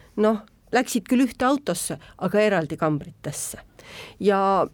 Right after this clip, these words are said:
mm, mida veel, äh, on mulle räägitud,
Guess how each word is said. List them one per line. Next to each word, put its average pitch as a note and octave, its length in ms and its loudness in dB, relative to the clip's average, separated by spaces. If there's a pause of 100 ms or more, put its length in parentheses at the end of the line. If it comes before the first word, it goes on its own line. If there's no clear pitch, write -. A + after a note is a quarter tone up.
(380)
mm, G3+ 920 0
mida A#3 600 2
veel, G#3 720 2 (440)
äh, F3 280 2
on F#3 200 2
mulle G#3 320 4
räägitud, A3 680 -2